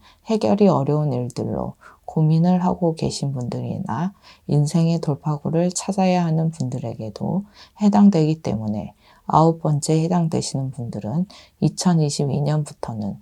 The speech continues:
올라갈 일만 남았다고 기분 좋게 생각하시면 될 것 같습니다. 다만 중요한 점은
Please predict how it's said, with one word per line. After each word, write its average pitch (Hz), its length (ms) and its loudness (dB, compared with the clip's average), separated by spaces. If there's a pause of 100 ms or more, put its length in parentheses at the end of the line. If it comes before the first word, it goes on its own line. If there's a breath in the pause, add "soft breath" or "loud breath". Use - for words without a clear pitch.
(320 soft breath)
올라갈 165 540 4
일만 135 380 0
남았다고 - 720 -4
기분 139 360 -2
좋게 143 320 -8
생각하시면 151 840 0
될 131 140 -6
것 127 180 -10
같습니다. 110 760 -8 (340)
다만 131 420 0 (200)
중요한 175 520 4
점은 113 360 -4